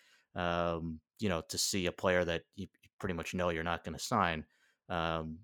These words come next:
it doesn't make a whole lot of sense. So I, I don't think there were a whole ton of teams that really got, um, you know, updated looks on him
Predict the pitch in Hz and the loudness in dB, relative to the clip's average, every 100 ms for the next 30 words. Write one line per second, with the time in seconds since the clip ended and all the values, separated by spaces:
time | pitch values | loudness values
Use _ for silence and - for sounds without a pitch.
0 | - 107 - 95 87 87 87 85 92 87 | -14 -10 0 0 0 -2 0 0 2 2
1 | 85 82 101 90 - 90 90 80 - 110 | 0 0 0 0 0 0 2 0 0 2
2 | 147 - - 139 - 98 92 90 87 - | 2 0 -2 -2 0 0 2 0 -2 -6
3 | _ _ - - 117 127 - - 110 92 | _ _ -12 -2 2 2 2 0 0 0
4 | - 127 143 101 85 87 85 - 95 107 | -2 0 2 2 2 0 0 -6 -4 2
5 | 117 104 85 - 104 104 101 - - - | 2 2 -2 0 4 6 4 0 -16 -20
6 | _ - 95 87 85 82 80 - 107 85 | _ -10 -2 0 2 0 -4 -4 -2 -2
7 | - - - - 113 104 87 85 104 - | 0 -2 -2 2 4 4 2 2 2 2
8 | - - - 123 127 127 131 131 131 | -4 -6 -4 -2 0 0 0 0 -4